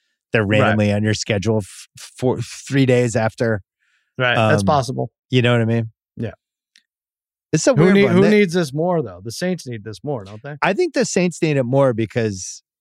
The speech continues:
Speaker 1: they're gonna have to get to at least nine and eight. Right?
Speaker 2: Right. And if the Bills take care of business against New England, little matters other than that, right, for the division.
Speaker 1: 'Cause we have five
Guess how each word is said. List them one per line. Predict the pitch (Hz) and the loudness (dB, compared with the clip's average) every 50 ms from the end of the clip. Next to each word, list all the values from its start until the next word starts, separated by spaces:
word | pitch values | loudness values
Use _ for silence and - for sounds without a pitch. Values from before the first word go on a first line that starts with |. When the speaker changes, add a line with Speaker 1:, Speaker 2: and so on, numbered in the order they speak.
| _ _ _ _ _ _ _ _ _ _ _ _ _ _ _ _ _ _ _ _ _ _ - | _ _ _ _ _ _ _ _ _ _ _ _ _ _ _ _ _ _ _ _ _ _ -2
Speaker 1:
they're | 143 127 117 | -2 0 2
gonna | 151 156 151 | 2 2 2
have | 147 147 147 156 - | 2 2 0 0 -2
to | - 135 | -2 -2
get | 123 123 - | -2 -2 0
to | - 120 | 0 0
at | 107 107 | 0 0
least | 113 123 127 107 - | 0 0 -2 -2 -2
nine | - 117 110 104 95 | -2 -2 -2 -2 -2
and | 95 104 | -2 -2
eight. | 107 98 - - _ _ _ _ _ _ _ _ _ _ _ _ _ _ _ _ _ _ _ _ _ _ - | -2 -4 -4 -8 _ _ _ _ _ _ _ _ _ _ _ _ _ _ _ _ _ _ _ _ _ _ -2
Right? | 98 101 143 | 0 2 2
Speaker 2:
Right. | 143 127 101 78 - - _ _ | 2 2 0 -4 -8 -16 _ _
And | 131 131 135 | -4 -2 -2
if | 131 117 - | -2 -2 -2
the | - 135 | -2 2
Bills | 120 175 175 170 165 156 135 - _ _ _ _ | 4 4 4 4 2 0 -4 -8 _ _ _ _
take | - 147 135 - | -6 -4 -4 -2
care | 151 135 127 | -2 -2 -2
of | |
business | 120 135 127 117 117 113 113 | -2 -4 -4 -6 -6 -10 -10
against | 110 123 120 117 104 - - | -8 -8 -8 -8 -10 -10 -8
New | 120 120 123 127 | -8 -6 -4 -6
England, | 123 120 113 110 104 104 101 92 - _ _ _ _ _ _ _ _ _ _ _ _ - | -6 -6 -8 -8 -10 -10 -12 -14 -16 _ _ _ _ _ _ _ _ _ _ _ _ -10
little | 120 123 127 117 110 | -4 -2 -2 -2 -2
matters | 107 110 104 98 98 92 92 92 98 | -2 -4 -4 -4 -6 -8 -8 -10 -10
other | 95 95 92 | -10 -12 -12
than | 87 82 87 | -14 -14 -14
that, | 87 80 - - - _ | -14 -16 -16 -20 -20 _
right, | - 101 92 92 90 _ _ | -14 -14 -14 -14 -16 _ _
for | _ 113 104 | _ -12 -12
the | 95 90 | -10 -12
division. | 87 95 98 92 90 87 92 92 - _ _ _ _ _ _ _ | -12 -10 -10 -10 -10 -10 -12 -16 -20 _ _ _ _ _ _ _
Speaker 1:
'Cause | - 170 147 127 | -2 -2 2 2
we | 147 160 165 | 4 4 6
have | 190 202 196 156 | 4 4 2 0
five | - - 165 151 151 151 156 | -2 -2 0 2 2 2 0